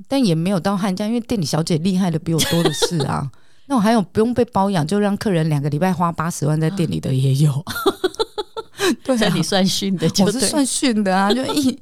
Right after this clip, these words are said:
Speaker 1: 一有饭票我就跑了。<laughs> 妈妈，K，K，K，K，K。
Speaker 2: <laughs> 结果呢？
Speaker 1: 对啊，没有，然后后来就换店了啦，后面就换店了啦。
Speaker 2: 不是，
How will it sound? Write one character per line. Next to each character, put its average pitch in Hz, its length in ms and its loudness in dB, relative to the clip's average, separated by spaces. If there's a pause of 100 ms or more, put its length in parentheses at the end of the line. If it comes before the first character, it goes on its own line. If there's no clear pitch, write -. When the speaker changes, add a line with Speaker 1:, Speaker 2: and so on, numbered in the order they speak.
(260)
Speaker 1:
一 285 100 2
有 185 160 2
饭 233 240 0
票 220 180 2
我 160 100 2
就 208 100 2
跑 - 280 -4
了。 160 100 0
<laughs> - 1300 -10
妈 240 120 0
妈， 220 220 2
K，K，K，K，K。 196 1000 -2 (260)
Speaker 2:
<laughs> - 360 -12
结 370 260 0
果 147 120 0
呢？ 180 240 0 (340)
Speaker 1:
对 165 160 0
啊， 143 160 -2
没 180 140 0
有， 240 140 2
然 190 100 2
后 247 80 0
后 277 160 0
来 175 240 0
就 208 240 0
换 180 300 -2
店 170 280 -4
了 - 120 -8
啦， - 100 -8 (160)
后 208 100 -2
面 202 180 0
就 185 120 0
换 165 220 0
店 160 300 -6
了 175 80 -12
啦。 - 40 -12
Speaker 2:
不 180 60 -8
是， 190 140 -8